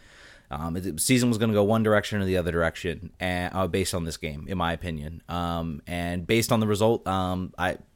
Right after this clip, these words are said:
it was bad and even worse than I ever could have imagined. Could not imagine really how bad this was gonna be.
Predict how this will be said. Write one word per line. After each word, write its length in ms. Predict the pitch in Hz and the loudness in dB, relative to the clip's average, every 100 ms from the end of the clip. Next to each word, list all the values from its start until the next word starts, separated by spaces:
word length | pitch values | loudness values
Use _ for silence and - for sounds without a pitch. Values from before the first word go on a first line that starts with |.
| _ - | _ -8
it 220 | 80 98 | -6 -4
was 340 | 101 98 85 80 | -2 -2 -2 -8
bad 580 | 87 87 87 92 95 85 | -8 -2 2 2 2 0
and 140 | 90 | -4
even 240 | 92 92 | -4 -2
worse 240 | 90 90 - | -2 -2 -2
than 100 | 85 | -2
I 120 | 85 | -2
ever 140 | 78 | -4
could 160 | 87 87 | -6 -6
have 80 | 82 | -6
imagined. 440 | 78 78 - - - - - - | -4 -6 -8 -14 -18 -20 -20 0
Could 120 | - | 4
not 140 | 139 117 | 6 6
imagine 440 | 110 101 90 87 | 8 8 6 0
really 260 | 82 92 87 | 2 4 4
how 140 | 85 | 4
bad 340 | 80 85 76 73 | 4 4 2 -2
this 160 | - | -8
was 100 | 87 | -6
gonna 200 | 107 104 | 0 0
be. 300 | 80 73 78 | 0 -2 -4